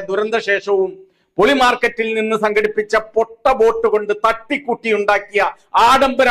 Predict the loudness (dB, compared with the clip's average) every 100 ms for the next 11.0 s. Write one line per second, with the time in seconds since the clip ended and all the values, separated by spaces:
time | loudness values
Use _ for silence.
0 | 2 0 2 0 0 0 0 0 0 2
1 | 2 2 0 0 0 0 -2 -4 _ -4
2 | -2 2 0 2 -4 -2 0 0 0 0
3 | 0 -2 -4 0 2 2 0 -2 -2 -4
4 | -8 -14 _ _ _ _ -6 0 0 0
5 | -4 -2 -2 0 -2 -8 _ _ -2 0
6 | 2 2 2 0 0 0 0 0 -2 0
7 | 2 2 2 2 2 0 0 0 -4 _
8 | _ -2 -2 0 -2 0 -2 -2 -8 _
9 | -4 -2 0 0 0 0 -6 -6 -2 -2
10 | -2 -2 -2 -4 -8 -8 0 0 0 -4